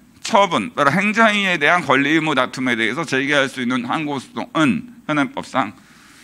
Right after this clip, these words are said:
취소소송, 거부처분 취소소송도 취소소송이니까 무효동 확인소송, 그 다음에 부작위 위법 확인소송, 결국 취소소송과 무효동 확인소송과 부작위 위법 확인소송 이렇게 세 가지만 규정돼 있다고 보시면 돼요.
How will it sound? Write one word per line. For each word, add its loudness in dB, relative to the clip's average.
취소소송, -4
거부처분 0
취소소송도 -4
취소소송이니까 -6
무효동 0
확인소송, -6
그 -16
다음에 -2
부작위 -2
위법 -6
확인소송, -18
결국 -4
취소소송과 0
무효동 0
확인소송과 -2
부작위 -2
위법 -4
확인소송 -12
이렇게 -8
세 2
가지만 0
규정돼 -6
있다고 -16
보시면 -14
돼요. -20